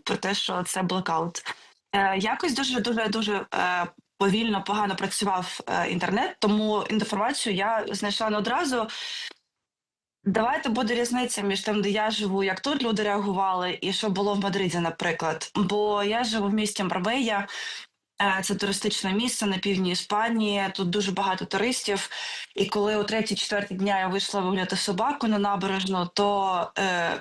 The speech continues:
ну, в кафешках сиділи люди. Е, єдине, де можна було зрозуміти, що щось не так, це на центральній вулиці, де не працювали світлофори, і, е,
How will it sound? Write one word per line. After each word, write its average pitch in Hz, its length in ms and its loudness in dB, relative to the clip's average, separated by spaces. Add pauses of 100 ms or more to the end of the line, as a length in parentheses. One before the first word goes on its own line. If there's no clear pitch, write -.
(140)
ну, 196 120 2
в 175 100 0
кафешках 214 500 0
сиділи 190 340 2
люди. 233 540 0 (720)
Е, 190 480 2 (180)
єдине, 233 400 2
де 226 100 0
можна 233 280 0
було 214 180 2
зрозуміти, 220 540 2
що 196 600 2
щось 220 360 -2
не 202 100 0
так, 202 300 0
це - 120 -4
на 208 120 2
центральній 190 460 -2
вулиці, 254 420 0
де 202 180 0
не 196 100 0
працювали 196 460 0
світлофори, 240 840 0
і, 202 380 2 (880)
е, 185 800 2